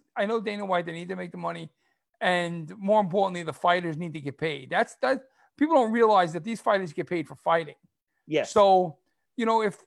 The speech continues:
Speaker 1: it's, it's, if they never have another U F C,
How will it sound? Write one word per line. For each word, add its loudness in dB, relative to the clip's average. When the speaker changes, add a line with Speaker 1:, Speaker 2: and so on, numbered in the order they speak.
Speaker 1:
it's, -10
it's, -10
if 0
they 0
never 0
have 2
another -2
U -2
F -8
C, -8